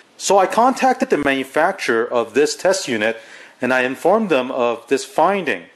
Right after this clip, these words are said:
After about two weeks, they came back and they provided me a software update for this tester. And I went ahead and upgraded the software on this unit.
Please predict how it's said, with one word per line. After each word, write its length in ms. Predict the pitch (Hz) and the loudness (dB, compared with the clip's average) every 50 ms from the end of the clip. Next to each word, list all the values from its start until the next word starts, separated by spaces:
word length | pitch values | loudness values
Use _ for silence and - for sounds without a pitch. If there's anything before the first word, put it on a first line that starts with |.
| _ - - - | _ -20 -8 -2
After 320 | - 175 208 208 247 240 202 | 0 0 2 4 4 2 2
about 320 | - - 165 160 170 165 | 4 4 2 2 2 0
two 280 | - - 190 170 160 143 | -2 0 2 2 2 2
weeks, 340 | 151 165 135 120 - - - - - - - - - _ - | 2 0 0 0 -4 -10 -16 -18 -20 -20 -20 -20 -20 _ -4
they 220 | - 135 165 226 | 0 0 2 2
came 340 | 226 - - 233 226 202 175 | 0 0 0 0 0 0 2
back 480 | 175 185 180 156 117 110 117 - - - - | 2 4 4 4 2 0 -2 -6 -8 -6 -2
and 100 | 131 139 | 0 0
they 80 | 208 | 0
provided 540 | - - 147 - - 170 175 214 226 214 180 | 2 2 2 2 4 4 4 6 4 4 2
me 220 | 185 196 196 156 131 | 0 -2 -2 0 0
a 120 | 123 113 | 0 0
software 600 | 110 - - 185 185 214 220 220 - 196 156 - | -2 0 2 2 4 4 2 2 2 2 2 2
update 580 | - - 170 202 - - - 127 107 113 120 - - - - - - _ | 2 2 0 0 0 0 2 2 2 2 0 -4 -10 -20 -20 -20 -20 _
for 280 | _ - - 139 123 123 | _ 0 2 4 4 4
this 340 | 104 95 147 170 - - - | 2 2 2 2 2 0 -4
tester. 560 | - - 208 208 - - 110 95 76 - - - - - - - - - - | -2 0 0 0 0 0 0 0 0 -2 -6 -14 -20 -20 -20 -20 -12 -4 0
And 120 | 135 135 | 2 2
I 60 | 135 | 2
went 200 | 131 143 185 185 | 2 2 2 2
ahead 360 | 147 120 143 185 233 240 - - - | 0 0 0 0 0 -2 -4 -6 -6
and 160 | 143 135 139 - | -8 -8 -2 0
upgraded 540 | 160 190 - - - - 175 180 185 180 175 | 0 0 0 -2 0 0 2 4 4 4 2
the 40 | 139 | 2
software 760 | - - - 151 180 208 202 - 151 120 113 113 131 135 - - - - _ _ - | 0 2 2 2 2 2 0 0 0 2 2 0 -2 -6 -10 -16 -20 -20 _ _ -2
on 220 | 123 123 120 110 | 0 0 2 2
this 240 | 127 170 170 - - | 2 2 2 0 0
unit. 260 | 123 113 131 180 190 | 0 0 0 0 -2